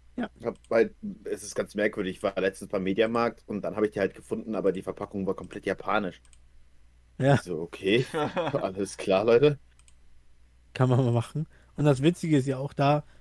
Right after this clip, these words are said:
Speaker 1: ähm, das ist wieder eine Sache, wo ich das relativ witzig fand. Ich hatte die Super Mario Maker.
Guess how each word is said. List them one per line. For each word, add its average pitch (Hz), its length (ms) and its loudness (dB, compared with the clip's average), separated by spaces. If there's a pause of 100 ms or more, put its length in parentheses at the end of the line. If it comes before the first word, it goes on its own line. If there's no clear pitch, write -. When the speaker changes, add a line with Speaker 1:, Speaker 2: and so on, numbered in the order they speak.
(120)
Speaker 1:
ähm, 123 460 -2 (760)
das 185 220 2
ist 226 100 -2
wieder 247 100 8
eine 185 140 6
Sache, 160 260 4
wo 143 100 4
ich 135 60 0
das 123 160 2
relativ 135 340 2
witzig 139 280 -4
fand. 180 200 2 (220)
Ich - 80 2
hatte 151 140 4
die 143 120 2
Super 180 260 4
Mario 147 280 6
Maker. 127 400 2